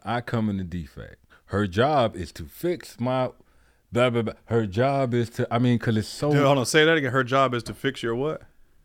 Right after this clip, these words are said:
Speaker 2: Your meals, right? Her job was to, s-, you, you, you was her job, but guess what? At two fifteen, her job is to suck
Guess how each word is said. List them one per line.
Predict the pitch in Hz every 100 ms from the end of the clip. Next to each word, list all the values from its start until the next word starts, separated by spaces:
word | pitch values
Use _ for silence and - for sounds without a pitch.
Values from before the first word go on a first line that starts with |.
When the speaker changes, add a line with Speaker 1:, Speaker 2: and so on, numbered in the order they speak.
| _ -
Speaker 2:
Your | 113
meals, | 123 127 101 87 - -
right? | 110 120 - _ _ _ _
Her | 127 139
job | 135 147 139 131
was | 127
to, | - 117
s-, | - -
you, | 127 131 160 196 196
you, | 175 185 175
you | 175 185
was | 160 151 135
her | 165
job, | 131 135 117
but | 110 110
guess | 139 147
what? | 139 92
At | 113 110
two | 147 127
fifteen, | 135 123 - 208 240 107 - - _ _ - - - - - - - _ _ _
her | 139 143
job | 131 143 131 113
is | 123 -
to | 120
suck | - 123 107